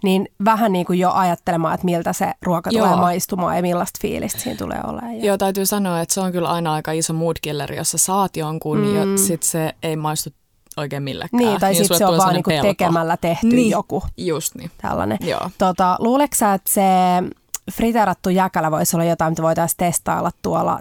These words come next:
Speaker 1: Trangialla, tuolla metsässä?
Speaker 2: Testataan.
Speaker 1: Mm.
Speaker 2: Testataan.
Speaker 1: Oliko se maustettu jollain?
Speaker 2: No mun mielestä, mun mielestä ehkä ei.
Speaker 1: Mm.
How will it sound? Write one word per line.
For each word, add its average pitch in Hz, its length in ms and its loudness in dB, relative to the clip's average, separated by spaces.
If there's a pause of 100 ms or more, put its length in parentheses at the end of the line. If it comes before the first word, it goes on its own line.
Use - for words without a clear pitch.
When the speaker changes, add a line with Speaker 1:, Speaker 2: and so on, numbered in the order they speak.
Speaker 1:
Trangialla, 165 540 0
tuolla 185 160 0
metsässä? - 460 -2 (160)
Speaker 2:
Testataan. - 680 -6 (460)
Speaker 1:
Mm. 202 120 0
Speaker 2:
Testataan. 190 540 -2
Speaker 1:
Oliko 226 160 2
se 254 80 2
maustettu 240 540 0
jollain? - 420 -8 (800)
Speaker 2:
No 370 100 -2
mun 415 220 0
mielestä, 208 420 -2 (440)
mun 359 120 -4
mielestä 220 240 0
ehkä - 260 -12
ei. 185 280 -6 (120)
Speaker 1:
Mm. 208 320 0